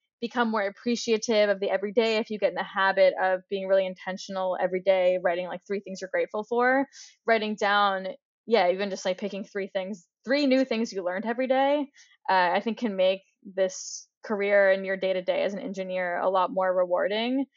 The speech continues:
So yeah, it's, it's, uh, it's something I'm trying to, to be better about, but it's, it's, I, I'm grateful. I, I read some, someone at a company that I was at, uh, previously mentioned this idea of a work journal. And I think it's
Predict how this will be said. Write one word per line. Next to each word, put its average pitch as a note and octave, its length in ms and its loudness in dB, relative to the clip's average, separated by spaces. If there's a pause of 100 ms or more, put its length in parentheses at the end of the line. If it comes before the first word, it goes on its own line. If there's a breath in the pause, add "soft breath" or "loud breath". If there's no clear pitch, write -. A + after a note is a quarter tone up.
(180 soft breath)
So G3 680 4
yeah, F#3+ 260 2
it's, - 120 -10
it's, - 240 -6
uh, F#3+ 440 0 (180)
it's G#3+ 160 -6
something A#3 260 0
I'm G#3+ 120 -2
trying G3+ 260 -4
to, G3 260 -4 (140)
to G3+ 220 -2
be G#3+ 160 -6
better A#3+ 260 2
about, C#4 300 4
but G3 80 0
it's, F#3 520 -2
it's, - 420 -18
I, G#3 160 0
I'm G#3+ 280 -2
grateful. A#3+ 320 2
I, G3+ 80 4
I G3+ 160 2
read G#3 320 0 (340)
some, A#3+ 220 -2
someone C4 320 2
at A3+ 140 2
a G3 360 2
company G#3 300 -6
that F#3+ 100 -4
I F3+ 80 -2
was F#3+ 140 -6
at, F3 160 -4 (200)
uh, - 40 -6 (260)
previously G3 600 -4
mentioned F#3+ 380 -8
this F#3+ 140 -8
idea F#3+ 220 -4
of F#3 60 0
a F#3 60 0
work F3+ 300 -4
journal. F#3 220 -4
And F#3 120 -6
I F#3 60 -6
think F#3 180 -10
it's F#3 280 -6